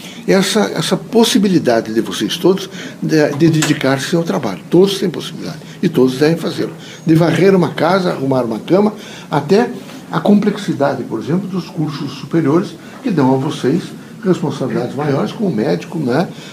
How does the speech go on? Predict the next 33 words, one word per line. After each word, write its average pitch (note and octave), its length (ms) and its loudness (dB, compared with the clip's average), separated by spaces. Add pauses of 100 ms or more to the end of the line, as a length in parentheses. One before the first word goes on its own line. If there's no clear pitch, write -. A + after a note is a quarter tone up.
mé-, C3+ 300 0
cirurgião A#2+ 640 2 (340)
em C3 60 4
medicina, C3+ 640 4 (240)
e E3 80 6
nessa, E3 360 4 (140)
um C3+ 100 0
neurologista, B2 840 4
por - 180 -6
exemplo, D#3+ 340 2 (260)
que C#3 180 6
é A2+ 60 6
extremamente A#2 460 4
difícil, D#3+ 260 -2 (260)
mas E3 220 4
é E3 80 6
preciso F#3 720 2 (340)
uma B3 140 6
consciência B3+ 760 6
sobre G2 400 -4
isso. - 180 -12 (320)
Vocês D#3+ 300 2
todos G#3 300 4
devem D#3+ 220 2
parar C3 280 0
um A2 100 -2
pouco F3+ 360 0 (420)
e F3+ 80 2
pensar F3+ 440 2
na F#3+ 60 0
consciência F#3 500 0
do F#3+ 80 -4
trabalho. A2 360 -8